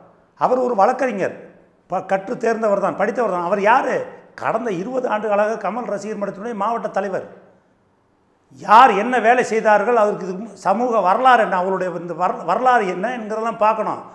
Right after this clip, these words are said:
பார்த்து தான் நீங்க சொல்லணும். சாதாரணமாக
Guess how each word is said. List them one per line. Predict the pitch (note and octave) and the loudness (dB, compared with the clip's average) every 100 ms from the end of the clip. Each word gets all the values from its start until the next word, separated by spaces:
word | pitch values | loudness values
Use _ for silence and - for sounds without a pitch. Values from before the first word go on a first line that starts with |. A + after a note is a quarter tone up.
| - - | -20 0
பார்த்து | G3+ A#3 A3+ | 2 2 0
தான் | B3+ | -4
நீங்க | A#3+ G3+ G3+ | -6 -8 -6
சொல்லணும். | F#3+ B2+ - - - | -4 -6 -10 -20 -20
சாதாரணமாக | - F3 A#3 B3 A3+ A3+ G3+ F#3+ B3+ | -2 2 2 2 0 0 0 2 0